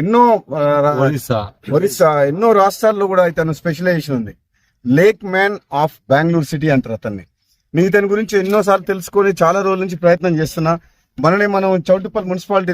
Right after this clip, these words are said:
Speaker 1: రివ్యూ చేసినప్పుడు కూడా అనుకున్నాం, ఈ ప్రాంతంలో చెరువులు కుంటలు అన్ని ఘోరంగా ఉన్నాయి పరిస్థితి, మొత్తం సిల్టప్ అయిపోయినాయి, కట్టలు కూడా సరిగా లేవు, నీళ్లు కూడా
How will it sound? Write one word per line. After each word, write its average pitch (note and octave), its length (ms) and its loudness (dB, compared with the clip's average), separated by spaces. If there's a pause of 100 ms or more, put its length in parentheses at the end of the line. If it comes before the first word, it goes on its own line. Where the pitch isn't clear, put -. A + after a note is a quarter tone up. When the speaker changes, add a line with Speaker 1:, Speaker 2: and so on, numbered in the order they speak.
Speaker 1:
రివ్యూ F#3 220 0
చేసినప్పుడు F3 320 0
కూడా E3+ 120 4
అనుకున్నాం, D3+ 300 -2 (420)
ఈ - 100 -2
ప్రాంతంలో G3 440 0 (120)
చెరువులు F#3+ 420 0
కుంటలు F#3+ 320 0
అన్ని F#3 140 -2 (320)
ఘోరంగా F#3+ 380 0
ఉన్నాయి E3 240 -2
పరిస్థితి, D#3 320 -8 (100)
మొత్తం G3 220 -2 (100)
సిల్టప్ F3+ 400 -2
అయిపోయినాయి, D#3+ 400 -2 (460)
కట్టలు F#3+ 300 0
కూడా G3 200 2
సరిగా F3 300 0
లేవు, E3 140 0 (100)
నీళ్లు G3+ 240 2
కూడా G#3 120 4